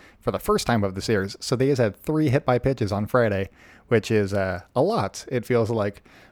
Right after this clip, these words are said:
But, you know, eh, it happens. Saturday, nothing much happened. Sunday, most everything was going okay. Ramon gets plunked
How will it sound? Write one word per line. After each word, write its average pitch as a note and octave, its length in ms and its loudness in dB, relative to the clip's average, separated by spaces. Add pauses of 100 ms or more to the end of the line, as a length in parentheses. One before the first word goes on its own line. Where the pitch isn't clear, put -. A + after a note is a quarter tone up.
But, C#3+ 220 4
you F3 60 2
know, D#3 280 2 (200)
eh, F3+ 400 -4
it F#3+ 240 -2
happens. A2+ 440 0 (600)
Saturday, C#3+ 460 2
nothing E3+ 360 2
much A#2+ 180 0
happened. A2+ 320 -2 (340)
Sunday, C3 760 -2 (840)
most A#3+ 360 0
everything D#4 280 0
was B3 100 2
going C#4 160 6
okay. C4 340 2
Ramon C3 340 2
gets D#3 200 0
plunked F3+ 460 -2